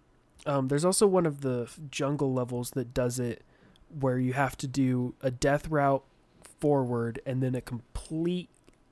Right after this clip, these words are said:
you have to do that entire section of the level again backwards and then do it again forwards to continue with the level. And it is just not intuitive at all. It's not fun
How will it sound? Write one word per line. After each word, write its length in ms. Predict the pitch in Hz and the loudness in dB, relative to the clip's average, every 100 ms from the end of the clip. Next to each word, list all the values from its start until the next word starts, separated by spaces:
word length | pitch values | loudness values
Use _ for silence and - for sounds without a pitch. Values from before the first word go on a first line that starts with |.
| 147 | -6
you 140 | 175 160 | 2 2
have 100 | - | 2
to 80 | |
do 140 | 143 156 | 0 2
that 140 | 143 | 2
entire 380 | 135 143 151 160 | -2 -4 -4 -2
section 380 | 165 160 - 151 | -2 -4 -4 -6
of 100 | 131 | -4
the 80 | 127 | -4
level 400 | 127 120 123 117 | -2 -2 -4 -4
again 640 | 127 - 147 156 170 156 - | -6 -2 0 2 0 -6 -8
backwards 920 | 123 127 160 - 131 113 110 - - _ - _ _ _ - - | -4 2 0 0 -4 -4 -6 -10 -12 _ -20 _ _ _ -16 -4
and 180 | 147 | 0
then 120 | 143 139 | 2 4
do 160 | 139 | 4
it 120 | 131 | 4
again 440 | 135 123 165 180 175 | 0 -2 2 2 0
forwards 520 | - 160 135 131 127 | 0 0 2 0 -2
to 100 | - | -6
continue 440 | - 123 143 135 | -8 -4 0 0
with 120 | 127 117 | 0 -2
the 80 | |
level. 500 | 110 131 127 117 110 - - - - | -2 0 0 0 -2 -6 -20 -16 -2
And 120 | 170 | 0
it 100 | 170 | 0
is 120 | 165 | 0
just 240 | - 190 160 | 0 -2 0
not 260 | 147 175 | 0 2
intuitive 560 | 165 143 160 165 147 120 | 0 2 4 6 4 0
at 100 | 117 | -4
all. 320 | 123 131 113 | -2 0 0
It's 220 | 87 131 156 | 0 -2 0
not 240 | 165 139 | 0 -2
fun 560 | - 156 156 135 131 | -4 0 2 2 -2